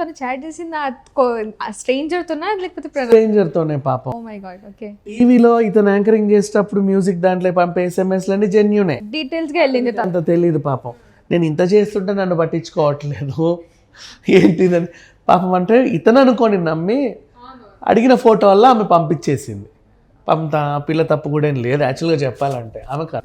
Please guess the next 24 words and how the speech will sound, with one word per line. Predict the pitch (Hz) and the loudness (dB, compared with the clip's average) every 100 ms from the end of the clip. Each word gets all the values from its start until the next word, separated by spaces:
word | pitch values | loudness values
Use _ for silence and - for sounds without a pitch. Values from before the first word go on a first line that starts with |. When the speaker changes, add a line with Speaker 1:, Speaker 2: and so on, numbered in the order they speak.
| 269 | -6
Speaker 1:
యాంకర్ | 302 359 339 | -6 -6 -4
కాబట్టి | 349 349 359 | -4 -4 -6
తనకు | 392 339 330 | -4 -4 -4
కూడా | 339 320 | -6 -6
ఈజీగా | 277 294 | -6 -6
ఫోటోస్ | 311 294 277 262 | -4 -4 -4 -4
దొరుకుంటాయి. | 254 262 233 202 | -4 -4 -6 -6
Speaker 2:
ఇదే | 175 165 175 | 0 2 2
సాధారణ | 202 156 147 180 185 175 | 2 2 2 4 4 2
అమ్మాయి | 165 160 | -2 -4
అయితే | 139 127 117 110 151 269 311 170 - _ _ - | -4 -4 -8 -6 -6 -6 -8 -14 -20 _ _ -10
నిజంగా | 156 175 214 220 180 143 143 135 127 - 139 | -6 -2 0 2 2 2 0 -2 -6 -10 -8
"అమ్మో | 147 165 170 | -2 0 0
నా | 165 156 147 135 - | -2 -2 -2 -6 -8
ఫోటోలు | 156 156 165 170 | -4 0 2 0
మార్ఫింగ్ | 151 147 160 160 | 0 -2 -4 -6
చేసి | 165 151 | -6 -4
ఏం | 151 156 160 | -4 -4 -4
చేస్తారో | 160 160 151 147 151 - _ _ _ - | -6 -6 -6 -4 -6 -10 _ _ _ -6
నమ్మేసి | 151 156 165 165 | -2 0 -2 -2
అన్ని | 151 | -4
పెట్టేసా" | 156 156 156 151 160 | -2 -4 -4 -4 -2
అని | 147 | -4
చెప్పేసి | 143 135 135 151 147 190 175 139 | -2 -6 -2 -4 -2 -4 -2 -4